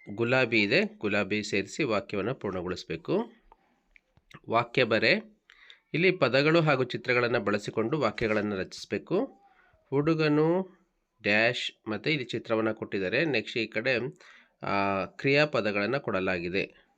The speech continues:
ನೋಡ್ತಾ ಹೋಗೋಣ. ಹುಡುಗನು ಹಣ್ಣನ್ನು, ಹಣ್ಣುಗಳನ್ನು ತಿಂದನು. ಹುಡುಗನು ಮರಗಳನ್ನು ನೋಡಿದನು. ಅಜ್ಜನು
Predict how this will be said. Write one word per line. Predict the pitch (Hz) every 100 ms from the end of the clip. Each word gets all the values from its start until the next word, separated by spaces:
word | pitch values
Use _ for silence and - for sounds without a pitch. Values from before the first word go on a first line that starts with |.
| -
ನೋಡ್ತಾ | 92 -
ಹೋಗೋಣ. | 87 87 92 123 240 - _ _ _ - - _ _ -
ಹುಡುಗನು | 139 160 165 160 165 185
ಹಣ್ಣನ್ನು, | 190 - 113 120 127 120 127 143 - - _ -
ಹಣ್ಣುಗಳನ್ನು | 110 104 107 104 107
ತಿಂದನು. | 104 104 107 120 165
ಹುಡುಗನು | 127 101 107 110 123
ಮರಗಳನ್ನು | 117 90 101 101 101 104
ನೋಡಿದನು. | 101 98 101 98 110 156 185 - -
ಅಜ್ಜನು | 98 95 117 113 156 208